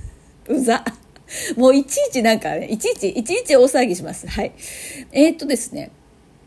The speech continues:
毎年うちにはサンタさんがやってきていて、で、玄関のね、入ってすぐのところにある大きなツリーがあってですね、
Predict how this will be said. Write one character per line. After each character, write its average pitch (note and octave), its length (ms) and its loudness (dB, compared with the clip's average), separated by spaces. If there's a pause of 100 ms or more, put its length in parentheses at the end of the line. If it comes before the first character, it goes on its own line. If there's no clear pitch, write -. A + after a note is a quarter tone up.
(320)
毎 F#4 220 2
年 G#4 340 2
う A3+ 100 2
ち C#4 160 0
に C#4+ 140 6
は F#3 360 -2
サ D4 160 2
ン C#4+ 80 6
タ A#3 120 -2
さ E3 160 -6
ん D3+ 40 -8
が C3+ 120 -8
や D#3+ 140 -6
っ - 20 -10
て F3+ 180 -8
き - 80 -14
て - 140 -14
い C#3+ 60 -12
て、 F3+ 320 -2 (340)
で、 G#3+ 460 2
玄 F#4+ 220 2
関 C4+ 220 0
の D#3 80 -6
ね、 E3+ 300 -6 (640)
入 F#4+ 220 0
っ - 40 -10
て C4+ 60 -4
す F#4 140 0
ぐ G4+ 80 6
の C4+ 100 4
と F#3+ 100 -4
こ E3+ 140 -4
ろ C#3+ 100 -6
に D#3 140 -8
あ F3 120 -4
る E3+ 280 -4
大 D#4+ 220 2
き A3 120 -10
な E3 320 -6
ツ - 160 -2
リ D#4 160 4
ー - 20 -2
が D#3 100 -6
あ - 20 -10
っ - 60 -14
て - 120 -16
で - 80 -18
す - 140 -12
ね、 D4+ 160 -4